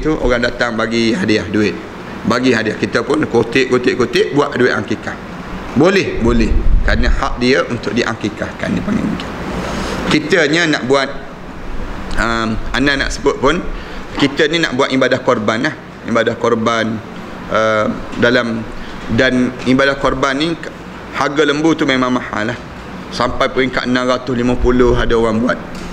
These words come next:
Sampai peringkat, uh, tujuh ratus lima puluh, mahal sungguh. Ada enam, buat sampai berapa?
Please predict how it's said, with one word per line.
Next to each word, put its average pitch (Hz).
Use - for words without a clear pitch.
Sampai 123
peringkat, 127
uh, 110
tujuh 127
ratus 123
lima 120
puluh, 123
mahal 131
sungguh. 127
Ada 123
enam, 127
buat 123
sampai 135
berapa? 139